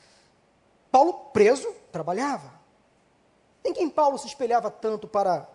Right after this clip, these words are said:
gostar de trabalho? Ele era um profundo conhecedor da Bíblia, da palavra de Deus. E ele não apenas valorizava o trabalho, mas dava o exemplo.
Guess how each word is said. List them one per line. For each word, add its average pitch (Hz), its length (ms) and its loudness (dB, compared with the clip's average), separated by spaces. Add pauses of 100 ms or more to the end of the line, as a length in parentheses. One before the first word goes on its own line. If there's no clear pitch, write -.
(280)
gostar 208 300 -2
de 170 100 -10
trabalho? 147 420 -6 (920)
Ele 170 80 0
era 277 140 4
um 277 40 -4
profundo 302 380 -4
conhecedor 247 540 -2
da 226 100 0
Bíblia, 151 680 -10 (760)
da 196 100 -6
palavra 240 340 2
de 185 100 -14
Deus. 202 720 0 (840)
E 190 80 -2
ele 277 120 0
não 320 140 0
apenas 302 480 0
valorizava 269 580 2
o 254 60 -4
trabalho, 220 480 0
mas 262 160 -2
dava 285 240 0
o 277 60 2
exemplo. 220 520 -2